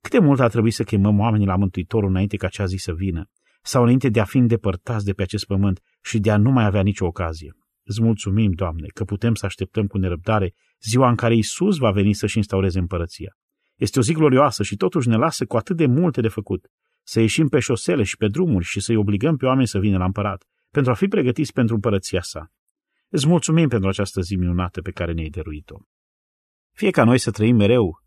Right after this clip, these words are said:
în lumina revenirii tale în curând, căci dacă toate aceste lucruri par atât de aproape, iar noi vom fi răpiți chiar înainte ca ele să înceapă,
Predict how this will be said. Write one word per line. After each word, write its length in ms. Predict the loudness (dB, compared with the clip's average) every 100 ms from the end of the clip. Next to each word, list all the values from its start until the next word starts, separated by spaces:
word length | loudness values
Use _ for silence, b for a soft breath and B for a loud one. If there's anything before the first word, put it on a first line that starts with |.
| _ _
în 140 | 0
lumina 300 | 2 4 4
revenirii 400 | 2 2 2 0
tale 220 | 0 -2 -2
în 60 |
curând, 380 | -4 -4 -6 -8 _ _ _ _ _
căci 180 | -4 -2
dacă 240 | 0 0 0
toate 200 | 0 -2
aceste 320 | -2 -2 0
lucruri 300 | 0 0 -2
par 160 | 2
atât 200 | 0 0
de 60 | -2
aproape, 540 | -2 -2 -4 -6 -12 -6
iar 160 | -2
noi 180 | 2 2
vom 160 | 2 0
fi 120 | 0
răpiți 380 | -2 -2 -6 -2
chiar 140 | 0
înainte 280 | 0 0 -2
ca 100 | -2
ele 100 | -2
să 140 | -2
înceapă, 480 | -6 -4 -6 -8 -12